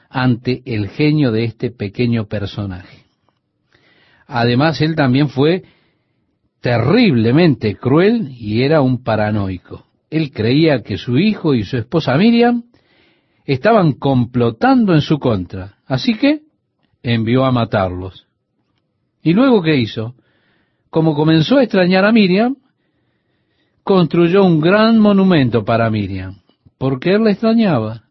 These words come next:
luego de haberla asesinado. Se solía decir, "Es más seguro ser el cerdo de Herodes que ser su hijo",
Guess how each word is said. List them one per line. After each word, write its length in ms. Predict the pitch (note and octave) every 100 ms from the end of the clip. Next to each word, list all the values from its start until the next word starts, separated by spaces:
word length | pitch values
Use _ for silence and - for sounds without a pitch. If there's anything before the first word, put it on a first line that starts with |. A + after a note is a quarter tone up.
| -
luego 500 | C3 C#3+ D#3+ F#3+ G3+
de 120 | B2+
haberla 340 | B2 C3 C3
asesinado. 800 | A#2 - - A#2+ A2 F#2 F2+ F#2+ _ _ _ _ _ _ _ _ _ _ _ _ _ _
Se 140 | - B2
solía 380 | C3+ C#3+ D#3+ C#3
decir, 420 | B2+ C#3+ A2+ F#2 _ _ _ _ _ -
"Es 120 | F#2+
más 240 | A2 E3 -
seguro 460 | A#2+ A#2+ B2+ G#2+
ser 420 | - B2+ G#2 F#2+ - _ _ _ _
el 220 | A#2 G#2
cerdo 520 | - F#3 G3+ D3 A#2
de 240 | A2 G#2+ G#2+
Herodes 440 | D3 G#3+ G#3 F#3+
que 120 | -
ser 220 | F#2+ A2+ G#2
su 220 | G2+ G2
hijo", 340 | F2 - -